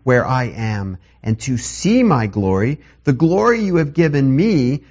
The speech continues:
because you loved me before the creation of the world." Do you know a really neat way to think about salvation?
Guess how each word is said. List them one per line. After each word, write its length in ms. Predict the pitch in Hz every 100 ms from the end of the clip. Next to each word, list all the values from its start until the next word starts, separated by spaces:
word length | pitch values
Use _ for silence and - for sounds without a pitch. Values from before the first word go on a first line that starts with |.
| _
because 400 | 143 - 160 139
you 100 | 147
loved 380 | 139 165 180 135
me 300 | 113 110 110
before 420 | - 113 - 120
the 100 | 113
creation 800 | 113 117 113 110 - 98 92 92 - _
of 180 | 101 90
the 80 | 95
world." 380 | 95 92 82 78 _ _ _ _ _ _ _ _ _ _
Do 80 | 139
you 80 | 196
know 80 |
a 60 | 151
really 380 | 110 120 131 123
neat 240 | 113 117
way 180 | 101 107
to 80 | 104
think 240 | - 98
about 320 | 95 98 -
salvation? 640 | - 90 87 87 - 95